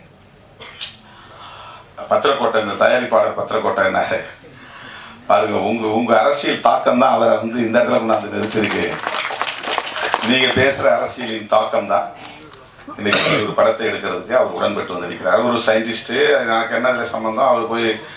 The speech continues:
செட்டில் அவர் லைஃப்ல, அவருக்குன்னு ஒரு, அஹ், சமூக தகுதி இருக்கு. பர்சனலா அவர் வந்து ஒரு நல்ல குவாலிஃபைடா இருக்கிறாரு. அது நமக்கு என்ன சம்பந்தம்ட்டு அவர் பாட்டுக்கு ஒதுங்கி இருக்கலாம். ஆனா ஈழத்தமிழர்கள் பிரச்சனையில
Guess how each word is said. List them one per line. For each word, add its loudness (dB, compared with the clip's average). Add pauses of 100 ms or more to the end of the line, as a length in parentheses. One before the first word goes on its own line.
(540)
செட்டில் 2
அவர் 2
லைஃப்ல, 0 (680)
அவருக்குன்னு 2
ஒரு, 2 (640)
அஹ், 0 (440)
சமூக 4 (100)
தகுதி 0
இருக்கு. -8 (640)
பர்சனலா 2
அவர் -2
வந்து -8
ஒரு -6
நல்ல 0 (220)
குவாலிஃபைடா -2
இருக்கிறாரு. -10 (640)
அது -10 (420)
நமக்கு 0
என்ன 2 (100)
சம்பந்தம்ட்டு 2
அவர் 2
பாட்டுக்கு 0
ஒதுங்கி -4
இருக்கலாம். -10
ஆனா -2 (1120)
ஈழத்தமிழர்கள் -2
பிரச்சனையில -6